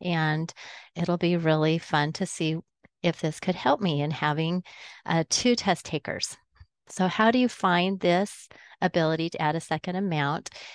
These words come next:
It'll be over here on the left. You'll just look underneath the basic information and come down a little bit, and you'll see the ability to add a second amount. And when you click on that,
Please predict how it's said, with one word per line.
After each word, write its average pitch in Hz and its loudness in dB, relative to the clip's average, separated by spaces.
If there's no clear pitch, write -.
It'll 185 4
be 196 0
over 185 0
here 180 0
on 170 -2
the 170 -4
left. 143 0
You'll 165 -2
just - -6
look 160 2
underneath 156 -2
the 156 0
basic 160 -2
information 156 -2
and 156 -4
come 165 -4
down 151 2
a 143 2
little 143 2
bit, 147 2
and 170 -2
you'll 156 0
see 165 -4
the 208 4
ability 180 4
to - -6
add 156 2
a 160 2
second - 0
amount. 175 0
And 175 0
when 170 -2
you 175 -4
click - -4
on 190 0
that, 175 -2